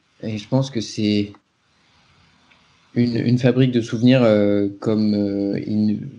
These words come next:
enfin, comme, euh, comme il ne peut y en avoir, euh, ailleurs, en fait. Enfin, les...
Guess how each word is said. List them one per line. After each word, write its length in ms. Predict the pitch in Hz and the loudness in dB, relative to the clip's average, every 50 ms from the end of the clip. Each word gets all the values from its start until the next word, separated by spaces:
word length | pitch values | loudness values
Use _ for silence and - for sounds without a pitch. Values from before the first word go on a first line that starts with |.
| - | -20
enfin, 240 | _ - 110 104 101 101 - | _ -12 -10 -10 -10 -10 -10
comme, 160 | - 110 104 101 104 | -10 -10 -8 -6 -6
euh, 420 | 101 101 98 95 95 95 95 95 95 - | -6 -4 -4 -6 -6 -6 -8 -10 -10 -8
comme 180 | - 104 107 | -6 -2 0
il 100 | 104 107 | 0 0
ne 100 | 104 104 | 0 0
peut 280 | 101 - - 117 117 117 | -2 -4 -2 0 2 2
y 80 | 110 | 2
en 100 | 107 107 | 2 2
avoir, 420 | 104 104 101 104 117 120 123 117 110 101 | 2 0 0 0 2 2 4 4 2 2
euh, 140 | 98 101 98 - - | 0 -2 -4 -4 -4
ailleurs, 320 | - 107 110 117 120 110 | -2 0 2 2 2 2
en 80 | 104 101 | 0 -2
fait. 240 | - - 98 98 101 - | -6 -8 -10 -10 -10 -12
Enfin, 260 | _ 104 98 98 101 101 _ _ _ _ _ _ _ _ _ _ _ _ _ _ _ _ _ _ _ _ - - | _ -10 -10 -10 -12 -16 _ _ _ _ _ _ _ _ _ _ _ _ _ _ _ _ _ _ _ _ -12 -6
les... 1160 | 113 113 113 110 110 107 107 104 104 104 104 104 104 104 101 101 98 98 98 95 95 95 | -2 0 2 2 2 2 2 2 2 2 2 2 2 2 2 2 0 0 -2 -2 -4 -6